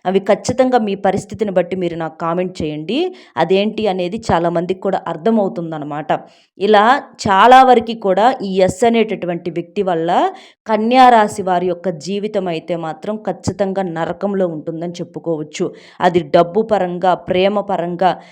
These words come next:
అది, మ్, స్నేహితుల రూపంలో అవ్వచ్చు, నమ్మక ద్రోహాలు అవ్వచ్చు, ఇట్లా ఏది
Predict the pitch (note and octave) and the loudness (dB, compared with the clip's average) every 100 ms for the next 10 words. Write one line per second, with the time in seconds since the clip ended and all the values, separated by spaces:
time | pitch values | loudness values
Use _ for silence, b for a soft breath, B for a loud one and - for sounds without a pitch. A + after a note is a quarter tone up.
0 | B - E3+ F3+ E3 E3+ E3+ E3 D#3 D#3 | B -4 0 0 -2 -4 -4 -2 -2 -4
1 | G3+ G#3+ A3+ A#3 A3 G3+ F#3 F#3+ F#3 F3 | 0 0 2 2 2 2 0 0 -2 0
2 | E3+ F3+ F3+ G3 E3 E3 F#3 G3 A3 F#3 | -2 -6 -4 -4 -4 -4 -2 -2 -2 0
3 | F#3 F3+ E3+ D#3+ E3+ F3 F#3+ F3+ - B | -2 -2 -2 -4 -4 -6 -4 -4 -4 B
4 | B G#3+ A3 A#3 G#3+ G3 G#3+ A3+ A#3+ | B -8 4 6 6 6 6 6 2